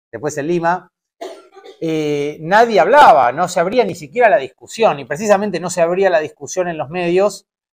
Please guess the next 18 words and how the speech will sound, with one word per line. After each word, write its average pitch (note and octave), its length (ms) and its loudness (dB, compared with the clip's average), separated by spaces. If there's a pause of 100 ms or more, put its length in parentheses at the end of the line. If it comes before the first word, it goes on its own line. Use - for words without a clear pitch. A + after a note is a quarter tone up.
(340)
porque, C3 1120 -2 (300)
más F3 240 2
allá F#3 260 4
de F#3 140 4
si F3 100 -10
nos C3 140 -10
cae D#3+ 140 0
bien E3+ 140 0
o D#3+ 60 -2
mal E3+ 160 0
Castillo, D3+ 420 -2
si B2+ 120 -14
nos A#2+ 100 -8
gustan D#3 260 -6
sus B2+ 160 -12
ideas D3+ 280 -4
o F3 60 -4
no, F3+ 360 -2